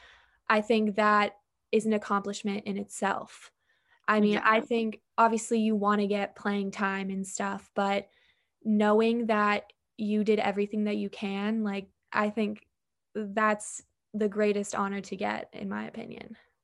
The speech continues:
Speaker 2: I agree.
Speaker 1: Yeah. I mean, and like you said, you're a captain, so it's obviously a very big deal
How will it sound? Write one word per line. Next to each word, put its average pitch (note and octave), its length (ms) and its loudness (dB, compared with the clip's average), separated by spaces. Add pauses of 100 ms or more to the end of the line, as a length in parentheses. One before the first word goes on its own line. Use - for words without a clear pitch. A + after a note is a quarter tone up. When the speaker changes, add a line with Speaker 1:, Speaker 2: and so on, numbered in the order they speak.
(200)
Speaker 2:
I F#3+ 180 -6
agree. G3+ 340 -14 (720)
Speaker 1:
Yeah. A3 280 -6 (760)
I A#3+ 80 2
mean, A#3 220 6 (120)
and A#3 140 4
like A#3 180 4
you A#3+ 120 0
said, D4 280 4
you're A#3 160 6
a A#3 60 2
captain, B3+ 840 2
so A#3 760 6 (680)
it's A#3 220 4
obviously B3 480 6
a A3+ 40 8
very A3+ 200 6
big G#3+ 200 2
deal A3 520 4